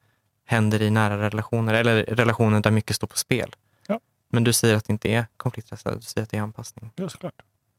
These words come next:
Speaker 1: Och det låter rimligt.
Speaker 2: Ja, och du har inte fått träna på att liksom vara den du behöver få vara när du är barn.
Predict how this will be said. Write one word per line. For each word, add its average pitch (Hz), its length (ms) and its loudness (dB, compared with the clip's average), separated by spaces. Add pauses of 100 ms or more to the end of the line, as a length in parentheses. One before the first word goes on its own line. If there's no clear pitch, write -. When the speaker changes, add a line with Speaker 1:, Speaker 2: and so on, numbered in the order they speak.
(880)
Speaker 1:
Och 117 100 -6
det 110 80 0
låter 110 220 -2
rimligt. 107 600 -10
Speaker 2:
Ja, 139 160 2
och 127 100 4
du 120 80 4
har 120 80 6
inte 123 120 2
fått - 140 0
träna 117 380 2
på - 140 -10
att - 220 -12
liksom 113 360 -14 (200)
vara 101 400 -8 (920)
den 92 200 -2
du 85 120 -6
behöver 92 260 -6
få - 140 -16
vara 117 300 -6
när 95 140 -6
du 98 60 -4
är 95 40 -4
barn. - 260 -14